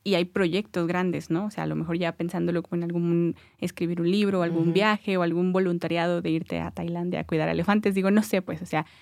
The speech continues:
Speaker 1: hay proyectos ya muy grandes, pero digamos que para tener esa perspectiva o esa visión más como a largo plazo,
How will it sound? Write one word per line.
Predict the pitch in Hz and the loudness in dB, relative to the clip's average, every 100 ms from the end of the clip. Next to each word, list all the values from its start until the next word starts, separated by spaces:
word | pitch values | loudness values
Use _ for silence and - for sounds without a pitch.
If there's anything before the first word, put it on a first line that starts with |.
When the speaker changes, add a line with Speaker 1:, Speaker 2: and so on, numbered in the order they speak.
| - | -2
Speaker 1:
hay | - 220 | 2 4
proyectos | 254 233 214 | 4 2 2
ya | 214 202 | 0 2
muy | 202 | 2
grandes, | 196 196 196 196 294 - _ _ | 2 2 4 2 0 -4 _ _
pero | 220 202 190 185 - _ _ _ _ _ - | 6 6 6 4 0 _ _ _ _ _ -4
digamos | 208 233 277 | 2 4 4
que | 254 | 2
para | 233 | 2
tener | 214 208 | 2 0
esa | 226 247 | 0 -2
perspectiva | 233 - 190 - 220 226 | -4 -4 -6 0 2 4
o | |
esa | 220 220 | 2 -2
visión | 202 185 202 214 - | -4 0 0 2 2
más | 202 202 - | 0 0 -2
como | - 208 | -2 0
a | |
largo | 190 190 202 | 2 2 0
plazo, | 202 214 214 262 | 0 0 0 -4